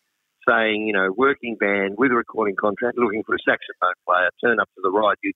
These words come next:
Club tonight." And Willie, Wilbur was the only one who turned up. You have to imagine when he was nineteen, but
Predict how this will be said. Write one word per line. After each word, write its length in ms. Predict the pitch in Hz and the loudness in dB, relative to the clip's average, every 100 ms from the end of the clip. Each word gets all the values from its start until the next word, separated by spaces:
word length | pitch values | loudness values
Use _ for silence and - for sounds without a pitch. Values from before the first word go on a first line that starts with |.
| - | -4
Club 140 | 92 - _ _ | -4 -4 _ _
tonight." 380 | 92 95 80 - - _ _ _ _ _ _ _ | -4 0 0 -2 -6 _ _ _ _ _ _ _
And 200 | 104 113 | 0 2
Willie, 300 | 127 175 143 - - | 4 4 0 -4 -2
Wilbur 300 | 139 156 123 | 0 2 2
was 120 | 123 | 2
the 100 | 123 | 2
only 180 | 151 139 | 2 2
one 140 | 117 | 0
who 80 | 104 | 0
turned 320 | - 107 98 | 0 -2 0
up. 180 | 101 - _ _ 175 | 0 -2 _ _ -4
You 100 | 135 | -4
have 80 | 165 | 0
to 80 | 160 | 0
imagine 320 | 165 131 135 | 0 0 -2
when 100 | 123 | 0
he 60 | |
was 160 | 107 101 | -2 -2
nineteen, 640 | 113 107 104 101 104 95 92 _ _ _ | -2 0 0 0 -2 -2 -4 _ _ _
but 140 | 110 | -2